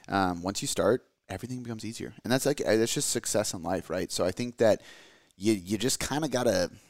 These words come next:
muster up the, the courage one time to do it. And once you do it, then you realize you can do it, and then it's much easier the next time. Um, obviously, we don't wanna go to failure all the time. Uh, a more practical piece of advice would maybe be to, uh,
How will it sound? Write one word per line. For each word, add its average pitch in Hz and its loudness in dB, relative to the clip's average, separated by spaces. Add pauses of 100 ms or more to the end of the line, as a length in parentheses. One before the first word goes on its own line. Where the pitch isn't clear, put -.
(380)
muster 110 2
up 117 4
the, 90 -2
the 80 -10
courage 107 0 (100)
one 90 -8
time 95 -4
to 85 -10
do 78 -8
it. 131 2 (360)
And 87 -8
once 110 -4
you 107 -6
do 90 0
it, 123 4
then 95 -6
you 90 -4
realize 92 2
you 85 -10
can 101 -4
do 127 0
it, 143 0
and 95 -6
then 98 -4
it's - -10
much 85 -8
easier 82 -10
the - -12
next - -16
time. - -14 (560)
Um, 92 2
obviously, 117 4
we 104 2
don't 95 -2
wanna 90 -6
go 87 -8
to 85 -6
failure - -10
all 123 4
the - -12
time. 98 -4 (320)
Uh, 90 0
a 95 2
more 110 2
practical 95 -2
piece 90 -14
of 85 -14
advice 71 -4
would 92 -10
maybe 87 -2
be 87 -4
to, 90 -4 (580)
uh, 90 6